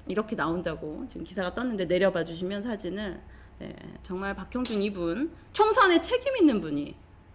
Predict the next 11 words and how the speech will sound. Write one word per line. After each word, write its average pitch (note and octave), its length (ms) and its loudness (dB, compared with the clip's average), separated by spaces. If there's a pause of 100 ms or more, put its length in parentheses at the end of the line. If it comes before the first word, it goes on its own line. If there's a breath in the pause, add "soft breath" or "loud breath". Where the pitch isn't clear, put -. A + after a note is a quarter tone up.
(100)
또 D#4 100 4
수많은 F#4+ 560 8
논란을 G3 640 2
낳았던 G#3 460 6
분이 D#3 280 -4
지금 E3 340 -2
부산시장을 C4+ 580 6
나오겠다고요? E3 840 -2 (180)
네, E3+ 240 -6
이 G#3+ 120 -2
부분도 A#3+ 500 0